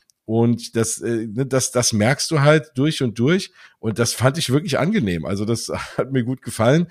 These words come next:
Und was mir auch aufgefallen ist, ist eben halt auch die Sauberkeit und die Reinlichkeit, die sich generell so durchs Land zieht. Also ein Beispiel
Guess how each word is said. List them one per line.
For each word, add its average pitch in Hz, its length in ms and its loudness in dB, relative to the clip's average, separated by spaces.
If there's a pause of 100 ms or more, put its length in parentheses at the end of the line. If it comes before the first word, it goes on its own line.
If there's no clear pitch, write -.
(280)
Und 190 380 0 (180)
was 127 220 0
mir 135 140 4
auch 151 240 2
aufgefallen 143 720 0
ist, 135 200 -6
ist 120 160 -6
eben 120 280 -2
halt 120 140 0
auch 107 120 -2
die 110 120 -2
Sauberkeit 120 680 2
und 107 60 -2
die 104 100 0
Reinlichkeit, 113 600 0
die 110 60 -2
sich 104 160 -4
generell 101 460 4
so 151 100 0
durchs 127 240 -2
Land 135 240 0
zieht. 175 380 -2 (340)
Also 117 220 2
ein 127 200 4
Beispiel 135 600 2